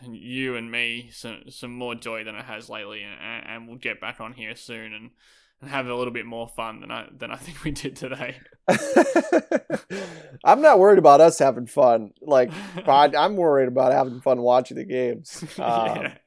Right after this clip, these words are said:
Speaker 2: it's, it's become a, it's starting to become a chore <laughs> on
Speaker 1: Yeah.
Speaker 2: some level.
Speaker 1: Yeah, uh, I definitely feel that, especially a double, a back-to-back doubleheader on my weekend. Uh, I don't think my girlfriend's overly happy with having to watch two
Speaker 2: <laughs>
Speaker 1: Timberwolves games.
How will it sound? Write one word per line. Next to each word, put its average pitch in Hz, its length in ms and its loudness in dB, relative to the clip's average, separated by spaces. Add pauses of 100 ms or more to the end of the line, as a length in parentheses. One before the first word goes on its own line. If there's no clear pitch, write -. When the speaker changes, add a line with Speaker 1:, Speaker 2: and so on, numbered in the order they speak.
(240)
Speaker 2:
it's, - 140 -20
it's 151 240 -4
become 143 320 -6
a, 123 40 -8
it's 135 180 -10
starting 147 280 -4
to - 20 -10
become 123 240 -6
a 110 60 -16
chore 127 520 -4 (160)
<laughs> 165 240 -12
on 123 160 -12
Speaker 1:
Yeah. 123 320 -6
Speaker 2:
some - 60 -8
level. - 260 -16 (600)
Speaker 1:
Yeah, 123 300 -14 (180)
uh, 127 40 -14
I 120 500 -10
definitely 117 340 -10
feel 107 220 -16
that, 107 220 -12
especially 147 380 -6
a - 40 -4
double, 131 380 -4
a 120 100 -4
back-to-back 120 640 -6
doubleheader 117 500 -8 (100)
on 117 120 -12
my 113 160 -12
weekend. 113 560 -14 (640)
Uh, - 40 -14
I 104 640 -10
don't 117 220 -10
think 117 320 -14
my 113 160 -16
girlfriend's 113 460 -12
overly 117 400 -14
happy 110 320 -18
with 117 180 -18
having 117 220 -14
to 113 80 -14
watch - 400 -16
two - 100 -6
Speaker 2:
<laughs> 508 240 -8
Speaker 1:
Timberwolves 262 480 -4
games. 147 500 -10